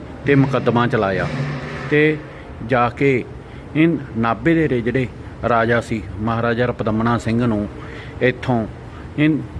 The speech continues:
ਦੂਜੀ ਸਟੇਟ ਦੇ ਵਿੱਚ ਬਦਲਿਆ ਗਿਆ ਤੇ ਉੱਧਰੋਂ ਨਾਲ ਹੁੰਦੇ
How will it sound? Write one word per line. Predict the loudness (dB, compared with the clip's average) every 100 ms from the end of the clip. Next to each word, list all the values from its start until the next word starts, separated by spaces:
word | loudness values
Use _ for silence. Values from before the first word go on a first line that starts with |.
| -14 -16 -12 0
ਦੂਜੀ | 2 4 2
ਸਟੇਟ | 2 4 4 4
ਦੇ | 0
ਵਿੱਚ | 0
ਬਦਲਿਆ | 0 0 0 0 -2
ਗਿਆ | -4 -6 -12 -18 -16 -14 -14 -14 -14 -14 -16 -16 -14 -14 0
ਤੇ | 2 2 0 -8 -16 -18 -18 -16 -2
ਉੱਧਰੋਂ | 0 4 6
ਨਾਲ | 6 6 4
ਹੁੰਦੇ | 4 4 4